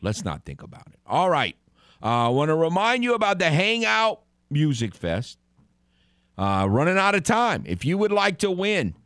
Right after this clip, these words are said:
V I P passes to the Hangout Musical Fe-, Music Fest, scheduled for May twentieth through twenty-second. That's a month away. Exactly. In Gulf Shores, Alabama, you need to go to the Game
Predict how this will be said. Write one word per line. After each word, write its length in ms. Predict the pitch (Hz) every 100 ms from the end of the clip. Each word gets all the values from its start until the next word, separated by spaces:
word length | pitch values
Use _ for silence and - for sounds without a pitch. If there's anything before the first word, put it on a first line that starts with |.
| _
V 160 | - 180
I 160 | 190 180
P 220 | 180 185
passes 600 | 170 165 190 160 127 -
to 120 | 113
the 100 | 107
Hangout 520 | 104 143 151 139 131
Musical 480 | 127 131 123 107 113
Fe-, 220 | 101 113 -
Music 480 | 104 117 135 123 113
Fest, 420 | - 120 147 - _ - - _
scheduled 500 | - - 143 131 127
for 160 | 120 117
May 320 | 113 123 135
twentieth 640 | 110 - 147 165 170 160
through 180 | 143 127
twenty-second. 800 | - 127 127 110 - 147 156 170
That's 220 | 107 104
a 80 | 101
month 600 | 107 131 165 214 - - _ -
away. 540 | 120 131 139 175 208 _ _ _ _ -
Exactly. 800 | 90 87 127 143 - 202 208 - _
In 140 | - 110
Gulf 280 | 139 160 151
Shores, 360 | 170 165 147
Alabama, 720 | 156 160 156 139 160 208 233 - _ _ _ _ _ _ _ _ - -
you 160 | 95
need 260 | 107 110 95
to 160 | - 92
go 240 | 104 107
to 240 | 95 107
the 100 | 95
Game 600 | 85 95 98 98 98 95